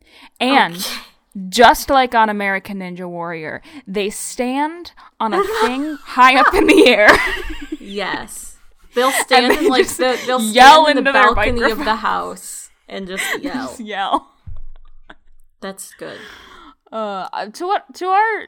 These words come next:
Speaker 1: listeners who don't know all of the game shows we're talking about, I'm sorry. <laughs> But
Speaker 2: I'm very sorry. I don't know
Speaker 1: Okay,
Speaker 2: how to
Speaker 1: con-,
Speaker 2: help you.
Speaker 1: consider this. Consider this. Take the whole show and, tr-, and,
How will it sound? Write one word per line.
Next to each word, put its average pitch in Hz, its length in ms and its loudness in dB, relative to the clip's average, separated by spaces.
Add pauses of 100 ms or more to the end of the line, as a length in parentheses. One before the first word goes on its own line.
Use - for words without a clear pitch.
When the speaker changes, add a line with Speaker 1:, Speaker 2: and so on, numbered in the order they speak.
Speaker 1:
listeners 233 500 -8
who 214 200 -6
don't 175 280 -6
know 202 160 -4
all 196 220 0
of 202 100 -8
the 208 80 -8
game 196 180 -8
shows 208 300 -12
we're 208 120 -10
talking 202 340 -10
about, 190 260 -4
I'm 190 180 0
sorry. 185 460 0
<laughs> - 40 -20 (920)
But 202 100 -4
Speaker 2:
I'm 214 120 -6
very - 260 -14
sorry. - 460 -18 (1500)
I 208 100 -10
don't 196 200 -10
know 240 60 0
Speaker 1:
Okay, 247 180 -2
Speaker 2:
how 208 40 -4
to - 60 -6
Speaker 1:
con-, 220 140 -6
Speaker 2:
help - 100 -20
you. - 80 -20
Speaker 1:
consider 247 360 -2
this. 180 280 -4
Consider 220 320 -6
this. 180 340 -10 (540)
Take 214 280 -6
the 269 100 -4
whole 277 180 -2
show 226 520 -6 (540)
and, 220 280 -4
tr-, - 140 -10 (120)
and, 208 260 -6